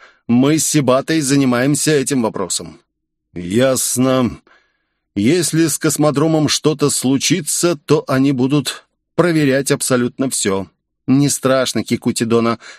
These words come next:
Вы же работаете в поте лица, поэтому опасаться нечего», беспечно ответил Тиба. «К тому же я слышал хорошую новость. Говорят, охотники напоролись на базу Тайсе». «Правда?»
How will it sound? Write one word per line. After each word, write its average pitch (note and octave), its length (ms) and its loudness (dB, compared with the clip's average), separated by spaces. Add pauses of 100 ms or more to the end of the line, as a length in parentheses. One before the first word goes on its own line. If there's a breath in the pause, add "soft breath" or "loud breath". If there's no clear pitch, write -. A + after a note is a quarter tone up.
(420 loud breath)
Вы D3+ 200 2
же C#3+ 160 2
работаете C#3+ 600 0
в - 120 -6
поте C#3 240 0
лица, C3 440 0
поэтому B2 480 -2
опасаться C#3+ 600 -2
нечего», G#2+ 580 0 (300)
беспечно A#2+ 760 -2
ответил G#2+ 540 -4
Тиба. - 460 -6 (100)
«К - 80 -20
тому E3 260 2
же E3 100 0
я F3 140 2
слышал F3+ 520 -2
хорошую F3+ 520 0
новость. F#3 480 0
Говорят, C#3+ 460 0 (300 soft breath)
охотники D#3+ 760 0
напоролись D3+ 640 0
на D#3+ 160 0
базу B2 360 -2
Тайсе». D3+ 640 0 (580)
«Правда?» G#2+ 600 0